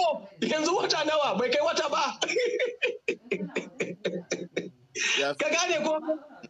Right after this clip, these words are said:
Speaker 1: To, abin da nake so in gaya maka, yanzu wannan mutane wai su ne suke da bakin magana su ce wai yadda ake karrama shehinansu su ma ake ha-, karrama su, wai suna da wani, a, wanda ya fi annabi a wajen su waye kaza kaza. Yanzu ba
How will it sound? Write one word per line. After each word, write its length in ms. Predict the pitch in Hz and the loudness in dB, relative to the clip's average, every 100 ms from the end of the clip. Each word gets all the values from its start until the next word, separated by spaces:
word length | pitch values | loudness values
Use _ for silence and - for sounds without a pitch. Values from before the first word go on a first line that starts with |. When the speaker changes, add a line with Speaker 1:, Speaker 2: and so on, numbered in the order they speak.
| - - | -20 -2
Speaker 1:
To, 240 | - 180 - | 2 4 4
abin 240 | 233 339 | 4 4
da 80 | 302 | 4
nake 160 | 302 294 | 4 4
so 120 | 285 | 2
in 60 | 262 | 2
gaya 120 | 277 | 2
maka, 360 | 269 262 190 160 | 2 2 0 0
yanzu 260 | 202 247 254 | 2 2 4
wannan 340 | 311 339 311 | 4 4 4
mutane 380 | 285 - 294 269 269 | 2 2 2 2 2
wai 140 | 269 | 2
su 200 | 262 277 | 2 2
ne 120 | 294 269 | 2 2
suke 380 | 262 262 196 175 | 2 2 2 2
da 100 | 190 | 2
bakin 380 | 190 196 277 | 0 2 2
magana 380 | 254 240 247 247 | 2 2 2 2
su 120 | 202 | 2
ce 100 | 190 | 2
wai 160 | 226 226 247 | 2 2 2
yadda 220 | 208 208 | 2 0
ake 200 | 226 233 | 0 0
karrama 480 | - 226 220 190 170 247 - | 0 0 0 0 -2 0 2
shehinansu 560 | 202 190 190 240 220 | 4 4 4 4 2
su 120 | 202 220 | 2 2
ma 100 | 220 | 2
ake 140 | 226 226 | 0 0
ha-, 120 | 208 | 0
karrama 480 | 214 220 220 202 208 | 0 0 2 2 2
su, 180 | 226 226 - | 2 0 0
wai 200 | 180 226 | 2 4
suna 240 | 220 240 220 | 4 2 2
da 80 | 196 | 2
wani, 340 | 202 226 233 - - | 4 2 0 -2 -2
a, 80 | 196 | 0
wanda 240 | 208 240 | 2 2
ya 140 | 196 202 | 2 2
fi 100 | 233 | 0
annabi 400 | 214 196 233 214 | 2 2 4 2
a 80 | 175 | 2
wajen 240 | 185 214 226 | 2 4 4
su 100 | 208 | 4
waye 280 | 196 190 233 | 2 2 2
kaza 300 | 196 180 226 | 0 0 0
kaza. 300 | 226 202 247 - - - - 160 147 - - - - 156 - - _ 139 - - | 0 -2 -2 -8 -20 -20 -20 -20 -20 -20 -20 -20 -20 -20 -20 -20 _ -18 -16 -2
Yanzu 220 | 214 233 | 2 4
ba 180 | 285 311 | 4 2